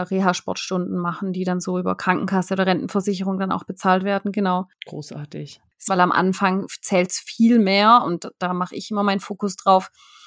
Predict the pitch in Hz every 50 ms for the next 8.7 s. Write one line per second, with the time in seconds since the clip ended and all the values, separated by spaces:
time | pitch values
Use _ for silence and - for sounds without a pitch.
0 | - - - - - _ - - 240 240 233 - - 185 196 185 - - _ _
1 | _ _ _ _ _ _ - _ - - 226 233 247 254 226 185 214 220 214 214
2 | 208 208 202 - 214 196 196 202 208 202 196 190 190 190 185 196 185 185 185 180
3 | 180 185 185 175 170 180 - 254 269 294 302 - - - - - - 202 208 202
4 | 202 - - - 196 196 190 190 196 - 208 180 - 170 - 147 - 180 190 185
5 | - 196 190 185 202 262 269 - - 311 - - 320 320 320 - 349 359 370 370
6 | - - - - - - - - - - 202 208 196 208 202 - - 202 202 190
7 | 190 - - - - 180 196 208 220 226 240 254 247 - - - _ _ _ _
8 | _ _ _ - 208 202 196 196 202 202 196 196 196 -